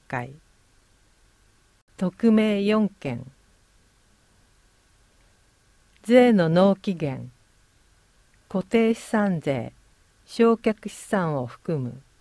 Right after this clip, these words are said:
都市計画税第四期。国民健康保険税第七期の納期限は、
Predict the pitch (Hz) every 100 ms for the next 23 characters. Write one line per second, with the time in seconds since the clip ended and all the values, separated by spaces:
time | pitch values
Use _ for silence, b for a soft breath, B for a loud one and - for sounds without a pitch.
0 | _ _ _ _ _ _ _ - 190 -
1 | - 247 240 247 226 226 196 165 143 139
2 | 196 185 160 175 156 123 - 113 _ _
3 | _ _ _ _ _ _ _ 202 - 240
4 | 240 233 - 233 226 220 226 220 202 208
5 | - 220 196 165 147 143 202 208 180 175
6 | 202 202 156 151 156 175 170 - 156 151
7 | 131 120 -